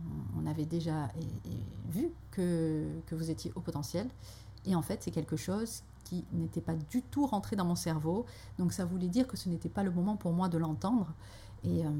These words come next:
et effectivement, je ne l'avais pas entendu du tout. Donc voilà, il y a, il y a des moments comme ça, euh, c'est, euh,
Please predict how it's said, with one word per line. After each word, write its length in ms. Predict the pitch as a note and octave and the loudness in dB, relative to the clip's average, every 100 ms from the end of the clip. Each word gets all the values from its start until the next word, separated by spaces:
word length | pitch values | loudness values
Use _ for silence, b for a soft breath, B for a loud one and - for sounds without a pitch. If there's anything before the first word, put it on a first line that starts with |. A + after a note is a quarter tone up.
| D3+ D#3+ - | 0 -2 0
et 120 | D#3+ | 2
effectivement, 440 | D3 D3 - E3+ | 0 -2 -2 -2
je 100 | G3+ | 2
ne 60 | F3+ | 4
l'avais 180 | E3+ D#3+ | 4 4
pas 180 | G3+ G3 | 2 0
entendu 340 | F#3 F3 E3+ | 0 2 2
du 140 | G3 G3+ | 2 0
tout. 160 | E3 - B B B | -4 -10 B B B
Donc 140 | G3 | 0
voilà, 180 | G3 D#3+ G#3 | 2 2 2
il 80 | |
y 40 | G#3 | 2
a, 80 | - | 4
il 60 | |
y 60 | G3+ | 4
a 40 | |
des 100 | G3+ | 6
moments 280 | G#3 G3 A3+ | 6 8 6
comme 180 | B3+ F#3+ | 6 2
ça, 440 | - F#3+ A3+ - - | 2 2 4 6 6
euh, 440 | - E2+ E2+ G2+ E2+ | 4 2 0 0 0
c'est, 400 | - - F2 | -2 -2 2
euh, 100 | E3 | 2